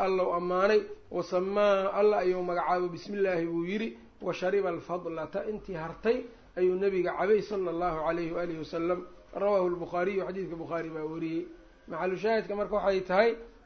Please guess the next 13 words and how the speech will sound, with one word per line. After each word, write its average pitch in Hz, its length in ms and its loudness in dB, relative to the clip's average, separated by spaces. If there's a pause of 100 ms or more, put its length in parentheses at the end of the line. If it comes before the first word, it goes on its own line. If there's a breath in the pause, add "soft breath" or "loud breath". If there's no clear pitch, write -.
(120)
ee, 180 380 4
abu-, 190 480 -2 (100)
xaaladda 214 400 4
maciishadda 196 540 -2
saxaabada 190 520 0
say 190 280 -2
ahayd, 147 280 0 (520 soft breath)
oo 196 80 -2
yacni 196 320 -2
maciishadooda 202 640 2
inay 190 120 -2
maciishad 180 480 -4
adag 180 280 0